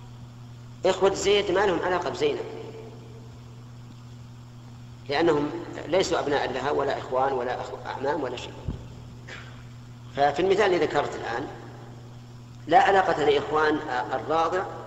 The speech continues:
بالمرأة التي أرضعته ولا بأولادها، فيجوز لأحدهم، أي لأحد إخوة الراضع، أن يتزوجوا من بنات المرأة التي أرضعت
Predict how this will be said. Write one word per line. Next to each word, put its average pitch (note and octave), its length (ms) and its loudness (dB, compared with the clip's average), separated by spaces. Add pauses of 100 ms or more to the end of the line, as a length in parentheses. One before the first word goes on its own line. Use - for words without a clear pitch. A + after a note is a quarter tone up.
(560)
بالمرأة D3+ 460 2
التي C3+ 240 0
أرضعته B2 380 -2 (180)
ولا F3+ 160 6
بأولادها، C3+ 540 4 (1600)
فيجوز E3 440 8
لأحدهم، D3 640 4 (100)
أي C#3+ 80 4
لأحد C3+ 300 0
إخوة B2 180 -2
الراضع، C3+ 400 2 (720)
أن D#3+ 120 6
يتزوجوا D#3+ 760 4
من D3+ 180 2
بنات D#3 340 2
المرأة D#3 420 2
التي D3 320 0
أرضعت D#3 300 2